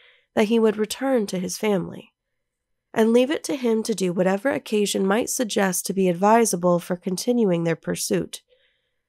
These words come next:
When Missus Bennet was told of this, she did not express so much satisfaction as her children expected, considering what her anxiety for his life had been before.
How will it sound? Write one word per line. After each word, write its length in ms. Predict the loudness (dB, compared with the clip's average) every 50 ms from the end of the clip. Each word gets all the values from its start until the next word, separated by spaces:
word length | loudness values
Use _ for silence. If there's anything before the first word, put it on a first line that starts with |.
| _ _ _ _ _ _ _ _ _ _ _ _ _ _ _ _
When 220 | 8 8 10 12
Missus 360 | 10 10 8 8 4 0 -2
Bennet 300 | 0 0 2 2 2 0
was 160 | -2 -2 -4 -4
told 380 | -6 -2 2 2 2 2 2
of 120 | -2 -6 -4
this, 460 | -6 -6 -6 -6 -8 -10 -12 -12 -14 -18 _ _ _ _ _ _ _ _ _
she 200 | -4 0 4 4
did 140 | 6 6 6
not 280 | 4 4 2 2 0
express 460 | -2 -4 -6 -4 -2 0 0 0 0
so 180 | 0 0 0 0
much 240 | 0 0 -2 -2 -2
satisfaction 880 | 0 0 0 0 -2 -4 -4 -2 -2 -2 -2 -2 -4 -2 -2 0 0
as 200 | 0 -2 -4 -4
her 140 | -4 -4 -4
children 540 | -4 -4 -2 0 0 0 0 0 -2 -2 -2
expected, 840 | -4 -6 -6 -8 -6 -4 -4 -4 -4 -6 _ -8 -8 -8 -8 -10 -14 -20 _ _ _ _ _ _ _ _ _ -20 _ _
considering 560 | -4 -2 -2 2 4 4 6 6 6 6 6
what 180 | 4 4 2
her 100 | 0 0
anxiety 580 | 0 0 0 0 2 4 4 6 6 4 4 2
for 160 | 0 0 -2
his 200 | -2 -2 -2 -2
life 360 | 0 2 2 4 2 2 0
had 200 | -2 -4 -4 0
been 160 | 0 0 0 0
before. 640 | -4 -6 -4 -2 0 0 0 0 -4 -6 -10 -14